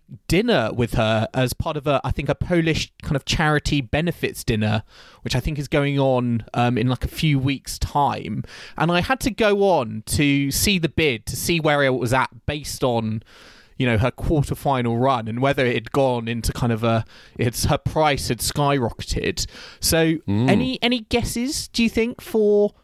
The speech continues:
Speaker 1: I think it was a dinner, yeah, a dinner, a meal, a sit-down chat with
Speaker 2: Are we
Speaker 1: Magda Linette,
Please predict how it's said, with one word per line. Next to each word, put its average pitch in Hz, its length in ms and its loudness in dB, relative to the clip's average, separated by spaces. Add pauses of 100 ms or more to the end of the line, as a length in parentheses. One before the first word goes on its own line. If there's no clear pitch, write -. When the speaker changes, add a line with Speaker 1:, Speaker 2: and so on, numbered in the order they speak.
(220)
Speaker 1:
I - 80 -4
think 202 200 -2
it 196 40 -2
was 202 180 0
a 185 80 0
dinner, 170 640 0
yeah, 160 200 2
a 143 60 2
dinner, 185 560 2
a - 60 2
meal, 170 480 2
a - 60 -2
sit-down 160 420 0
chat - 460 0
with 139 440 0 (420)
Speaker 2:
Are - 80 4
we - 60 6
Speaker 1:
Magda - 220 2
Linette, 139 180 4